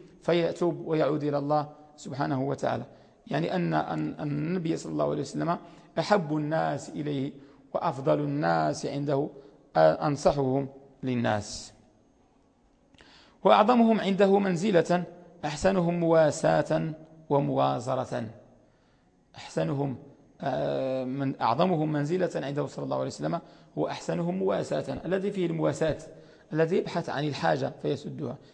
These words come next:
يبحث عن، عن المحتاجين فيواسيهم ويسد حاجتهم ويضمد جراحهم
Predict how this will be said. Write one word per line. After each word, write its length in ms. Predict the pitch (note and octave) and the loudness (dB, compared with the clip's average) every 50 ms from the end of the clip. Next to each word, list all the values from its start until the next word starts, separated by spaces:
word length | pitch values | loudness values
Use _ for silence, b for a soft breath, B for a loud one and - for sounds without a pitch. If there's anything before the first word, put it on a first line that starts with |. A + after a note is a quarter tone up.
| B B | B B
يبحث 340 | D#3+ D3 C3 C#3 D#3 D3 C3 | -2 -2 -2 -2 -6 -6 -4
عن، 260 | A#2+ D3 D#3 D3+ D#3 B B B B B B B B - | -4 -4 -4 -4 -6 B B B B B B B B -6
عن 220 | C3+ D3+ D3+ D3 | -4 -4 -2 -2
المحتاجين 880 | C#3+ C#3+ C#3+ C#3+ C#3 C#3 D3+ C3+ - - - D#3 D3+ D3 D#3+ F3+ F3 - B B B B | -2 -2 -2 -2 -2 -4 -4 -6 -4 -2 0 2 2 2 2 0 0 -2 B B B B
فيواسيهم 920 | - F3+ F3+ F#3 F3+ F3 F3 E3+ D#3 - - G#3 A3 G3+ F#3+ F3+ D3+ B2 - - - - | 0 2 4 6 6 6 4 4 2 0 0 0 2 4 4 4 2 0 -6 -8 -6 0
ويسد 460 | E3 E3+ F3 E3 E3+ E3+ D#3+ D3+ F3 | 2 4 4 2 0 -2 -4 -4 -4
حاجتهم 580 | C#3+ D3+ D#3+ D#3+ F3 F#3+ F#3+ G#3+ G3+ G3 F3 C#3+ B B B B B | -2 0 0 2 2 2 2 2 2 2 0 -2 B B B B B
ويضمد 640 | F3 F3 F#3 F3+ D#3+ F#3 G3 G3+ F#3+ A3+ B3 C4 - B B B B B B B B B D#3 | 6 8 8 8 6 6 4 4 6 6 4 2 0 B B B B B B B B B -4
جراحهم 720 | C3 D#3 F#3+ F#3+ F#3 F#3 F3 G3 A3 A3+ A3+ A#3 G3+ D#3 | 6 8 10 10 10 10 8 6 4 4 6 4 4 2